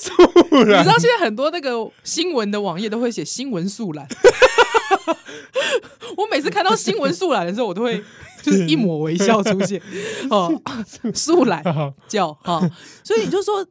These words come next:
Speaker 2: 这大家其实到现在还在讨论，哎，这是个时代的谜题啊，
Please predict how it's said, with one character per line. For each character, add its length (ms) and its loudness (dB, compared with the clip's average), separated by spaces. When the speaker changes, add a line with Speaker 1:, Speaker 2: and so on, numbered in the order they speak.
Speaker 2:
这 180 -2
大 140 -2
家 100 -2
其 140 -4
实 60 -6
到 140 2
现 160 -6
在 80 -8
还 80 -4
在 80 -4
讨 140 -8
论， 240 -6
哎， 100 -4
这 120 -4
是 100 -6
个 80 -4
时 220 -2
代 120 2
的 120 -4
谜 180 -8
题 240 -12
啊， 100 -12